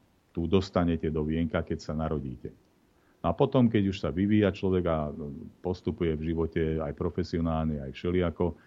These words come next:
tak dochádza k tomu, že niekto odíde, niekto vôbec stratí kontakt s domovom. Ja som dlho žil mimo domova a vždy som sa nesmierne rád vracal domov. Raz som sa vrátil s mojím synom autom v noci o druhej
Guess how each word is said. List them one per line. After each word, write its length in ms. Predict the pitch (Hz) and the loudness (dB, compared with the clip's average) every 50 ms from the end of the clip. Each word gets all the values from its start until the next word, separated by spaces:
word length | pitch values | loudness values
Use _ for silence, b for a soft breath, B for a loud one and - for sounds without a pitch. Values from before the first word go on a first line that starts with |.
| B B B B B B B - | B B B B B B B -4
tak 200 | 80 78 - - | -4 -4 -4 -8
dochádza 520 | - 76 73 104 104 - 113 104 95 92 - | -10 -2 0 0 2 2 0 2 2 -2 -4
k 80 | - - | -4 -4
tomu, 200 | 95 95 92 92 | -4 -2 -2 -2
že 200 | 80 85 85 85 | -2 0 0 0
niekto 320 | 82 101 110 113 - - 73 | 2 2 2 0 0 -4 -4
odíde, 560 | 73 82 90 95 92 92 87 92 90 90 87 87 | -2 -2 0 2 2 2 4 4 4 4 4 2
niekto 280 | 85 82 80 - 73 | 0 -2 -4 -6 -6
vôbec 240 | 73 85 82 76 76 | -4 -4 -4 -4 -4
stratí 400 | - - - 87 87 85 - 87 | -8 -4 -2 -2 0 0 0 -4
kontakt 440 | 78 - 80 78 76 80 71 65 67 | -2 -2 -2 -2 -2 -2 -4 -4 -4
s 40 | 69 | -2
domovom. 400 | 85 87 90 85 82 85 82 90 | 0 2 2 2 2 2 2 2
Ja 120 | 117 131 123 | 2 0 0
som 160 | - 110 95 | 0 0 0
dlho 280 | 90 110 107 95 92 82 | 4 4 4 4 4 2
žil 240 | 80 92 90 87 87 | 2 2 2 2 0
mimo 480 | 82 80 87 104 101 92 80 69 - - _ _ _ _ - | 0 2 4 4 4 4 2 0 -4 -10 _ _ _ _ -6
domova 520 | 71 78 73 76 71 69 76 85 107 110 104 _ _ _ _ _ b b b b b b b b | -4 -2 -2 0 -2 0 0 0 -2 -2 -4 _ _ _ _ _ b b b b b b b b
a 40 | b - | b -8
vždy 200 | 104 104 80 110 110 | -8 -2 0 0 0
som 160 | - 110 98 | 2 2 0
sa 200 | 95 - 92 87 | 2 2 2 2
nesmierne 520 | 90 101 107 - - 101 95 92 87 85 80 | 4 4 2 2 0 0 2 2 2 2 2
rád 320 | 73 82 85 87 85 80 76 | 2 2 2 2 2 0 0
vracal 520 | 69 78 85 90 92 - - 82 71 67 | -2 2 2 2 2 2 -2 -4 -4 -4
domov. 320 | 64 64 64 62 60 60 62 - _ _ _ _ _ _ _ _ _ _ - | -6 -8 -8 -8 -10 -12 -16 -20 _ _ _ _ _ _ _ _ _ _ -2
Raz 180 | - 95 92 | -2 -2 0
som 140 | - - 87 | 0 -4 -6
sa 100 | - 87 80 | -4 -2 -2
vrátil 320 | 80 85 90 87 - - 82 | 0 2 2 0 0 -2 -4
s 80 | 78 | -2
mojím 240 | 78 80 80 76 67 | -2 -2 -2 -2 -4
synom 400 | 64 - - 85 87 87 82 80 | -6 -8 -4 -2 -2 0 -2 -2
autom 480 | 73 80 78 76 - 92 95 98 92 85 | -2 -4 -4 -4 -2 -2 -2 0 -2 -4
v 80 | 76 | -4
noci 320 | 76 76 78 76 - 90 82 | -4 -4 -4 -4 -4 -4 -6
o 80 | 73 | -4
druhej 480 | 69 71 71 73 67 76 78 87 110 107 | -6 -6 -6 -6 -4 -2 0 0 0 0